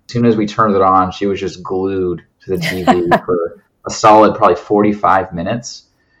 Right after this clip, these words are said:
Speaker 1: Um, and I was like, "Man, that's, one, that's very impressive how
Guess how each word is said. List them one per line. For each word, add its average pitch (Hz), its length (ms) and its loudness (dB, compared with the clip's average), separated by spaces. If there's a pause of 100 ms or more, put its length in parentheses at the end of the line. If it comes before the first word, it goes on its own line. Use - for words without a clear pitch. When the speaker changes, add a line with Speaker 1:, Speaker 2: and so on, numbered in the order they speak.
(120)
Speaker 1:
Um, 87 300 4
and 87 60 0
I 85 40 4
was 87 120 -2
like, 87 140 -8
"Man, 101 280 -2
that's, - 360 -2 (300)
one, 139 260 6
that's 110 160 4
very 120 340 6
impressive 107 480 2
how 95 520 2